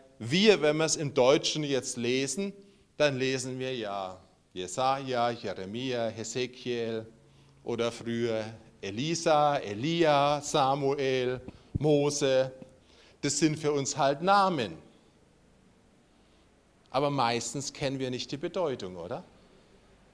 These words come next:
Ja? Aber der Hebräer,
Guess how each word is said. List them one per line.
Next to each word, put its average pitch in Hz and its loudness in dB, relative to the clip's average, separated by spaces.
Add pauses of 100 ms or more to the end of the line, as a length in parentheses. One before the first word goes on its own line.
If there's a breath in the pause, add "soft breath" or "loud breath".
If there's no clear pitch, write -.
(460)
Ja? 151 -6 (480 loud breath)
Aber 175 10
der 175 6
Hebräer, 185 6